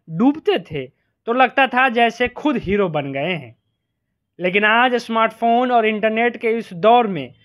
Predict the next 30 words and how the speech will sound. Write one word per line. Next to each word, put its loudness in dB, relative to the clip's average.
कॉमिक्स 2
का 2
वो 0
जादू 0
कहीं -2
गुम 4
हो -4
गया 0
है। -8
पर -2
जरा 4
ठहरिए, 0
पटना -2
में 0
एक 2
ऐसे 2
आईपीएस 0
अफसर -2
हैं -6
जिनके -4
पास 2
आज 2
भी 2
कॉमिक्स 0
का 0
वो 0
शानदार 0
खजाना 0
मौजूद -2
है। -8